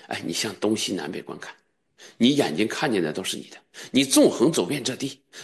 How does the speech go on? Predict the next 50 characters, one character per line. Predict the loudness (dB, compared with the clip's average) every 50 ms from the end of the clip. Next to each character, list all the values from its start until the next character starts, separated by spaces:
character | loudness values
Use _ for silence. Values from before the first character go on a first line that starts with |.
| -8 _
脚 | 0 2 4 4 4 4 4
掌 | 4 4 2 2
所 | 2 2 0 -2
踏 | -2 -2 -4 -4
之 | -2 -2 -2
地 | -2 -2
都 | -2 -4 -4
是 | -4 -6
你 | -6 -8 -12
的。 | -16 -20 -20 _ _ _ _ _ _ _ _ _ _ _ _ _ _ _ _ _ _ _ _ _ _
阿 | -2 0 0 2
门。 | 4 4 6 6 4 2 0 -2 -8 _ _ _ _ _ _ _ _ _ _ _ _ _ _ _ _ _ _ _ _ _ _ _ _ _ _ _ _ _
哎 | -12 -10 -10
呀， | -10 -10 -10 -12 -14 -16 -20 -20 _ _ _ _
我 | _ -8 -8 -6
原 | -4 -2 0 0 0
来 | 0 0 -2 -4
啊， | -4 -6 -8 -12 -16 -20 _ _ _ _ _ _ _
就 | -14 -12
感 | -8 -6 -6 -6 -6
觉 | -6 -6 -4
这 | -2 0
神 | 0 2 2 4 4 4 4 4 6
呐， | 6 6 6 4
你 | 4 4 2
这 | 4 4 4 4
不 | 4 2
是 | 2 2 2 0 -2 -6 _ _ _ _ _ _ _ _ _ 2
让 | 4 6 6 8
亚 | 6 6 6
伯 | 4 4
拉 | 4 4
罕 | 4 2 0 -2
贪 | 0 0 2 2 4
心 | 4 4 6 8 8
吗？ | 8 8 6
有 | 6 4 4 4
吃 | 4 4 4 4 6
有 | 6 4
喝 | 4 4 2
就 | 4 6 4
知 | 4 4 2 2 2 2 2
足 | 0 0 0 2 2
了， | 2 2 0 -2 -8 -6 0
你 | 2 2
还 | 2 2 0 0 -2
总 | 0 0 0 0 0 -2
扩 | -4 _ 0 0 2
张 | 2 2 0 0
他， | -2 -8